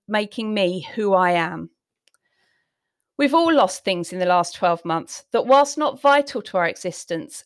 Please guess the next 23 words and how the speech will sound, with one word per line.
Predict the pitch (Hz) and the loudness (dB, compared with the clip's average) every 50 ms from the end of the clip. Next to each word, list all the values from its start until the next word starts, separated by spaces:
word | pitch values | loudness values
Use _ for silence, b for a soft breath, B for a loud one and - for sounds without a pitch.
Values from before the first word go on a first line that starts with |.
| _ - | _ -4
gives | 220 214 208 - - | -4 -4 -4 -4 -2
our | 226 208 214 | 0 0 2
lives | 208 196 180 180 180 180 - - | 2 4 4 4 4 2 0 -6
meaning. | 180 175 170 170 170 160 156 160 170 - _ _ _ _ | -6 -4 -4 -2 -4 -4 -6 -8 -10 -14 _ _ _ _
Whether | - 214 220 220 226 220 | 0 0 0 0 0 -4
it's | 220 - - | -4 -4 -6
theatre, | - - - 254 240 247 247 247 - - 285 262 262 254 - - | -10 -2 2 4 6 6 4 4 2 2 2 4 4 4 2 2
art | 214 214 214 - - - | 4 4 4 2 0 0
galleries, | 220 208 208 208 208 214 214 214 208 - | 0 0 2 2 0 0 -2 -2 -4 -4
live | 220 214 226 233 240 240 247 247 - | -2 2 4 6 6 4 4 2 -2
music, | 233 233 226 220 214 - 226 - - - | -6 -6 -6 -6 -4 -4 -6 -6 -6 -8
the | 208 | -12
pub, | - - - 262 269 269 269 269 - b b b b b b | -12 -8 0 4 6 6 6 4 0 b b b b b b
your | b 247 240 | b -4 -4
weekly | 226 285 320 302 302 - 277 277 | 0 0 -2 -2 -2 -4 -6 -6
gym | 262 - 247 220 214 202 190 | -4 -4 -4 -4 -4 -6 -8
class, | - 226 214 214 208 202 - - | -2 2 2 4 4 2 2 0
or | 185 180 | 0 0
rugby | 185 214 220 220 - - 220 | 2 2 0 0 -2 -6 -4
on | 214 208 | -4 -4
a | 208 | -4
Saturday | - - 214 190 - - 202 190 196 190 190 | -4 -4 -4 -4 -4 -10 -4 0 0 2 4
afternoon, | 185 185 180 - - - 180 175 160 156 156 160 - | 2 2 0 -2 -8 -10 -8 -6 -6 -6 -6 -10 -14